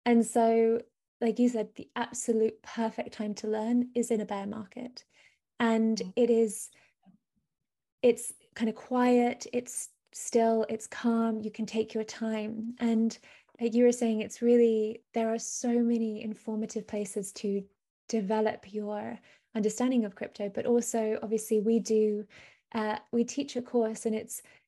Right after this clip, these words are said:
Speaker 1: you know, the fundamentals, the foundation of everything that you kind of need to learn as you move into the space, the safety, the security, the, uh, you know, all of the essentials of how to buy,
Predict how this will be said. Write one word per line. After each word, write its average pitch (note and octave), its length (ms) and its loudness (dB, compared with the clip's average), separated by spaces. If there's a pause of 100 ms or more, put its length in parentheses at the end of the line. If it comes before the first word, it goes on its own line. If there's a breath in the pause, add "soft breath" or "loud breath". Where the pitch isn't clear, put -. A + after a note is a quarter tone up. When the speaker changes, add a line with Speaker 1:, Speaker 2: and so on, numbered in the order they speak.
(280)
Speaker 1:
you A#3 120 4
know, A3+ 60 6
the A3 120 2
fundamentals, A3 1040 2
the A3 100 -8
foundation A3+ 800 2
of G#3+ 100 -6
everything G#3 480 -4
that G#3 120 -2
you G#3 100 -6
kind G#3+ 180 -4
of G3+ 60 -2
need G#3+ 280 -2
to A3 120 -4
learn G#3 320 -2
as G3 180 -8
you G3+ 120 0
move G#3+ 320 2
into G3+ 160 -2
the G#3+ 120 -6
space, - 380 -10
the - 120 -12
safety, A#3 720 -2
the A3 260 -8
security, A#3+ 720 -4
the, - 840 -8
uh, A3 160 -2 (360)
you A#3+ 100 4
know, G#3 80 0
all B3 180 6
of A#3 80 4
the A#3 60 6
essentials G#3+ 380 -2
of G3 80 -16
how G#3+ 220 -6
to G#3 60 -4
buy, G#3 500 -8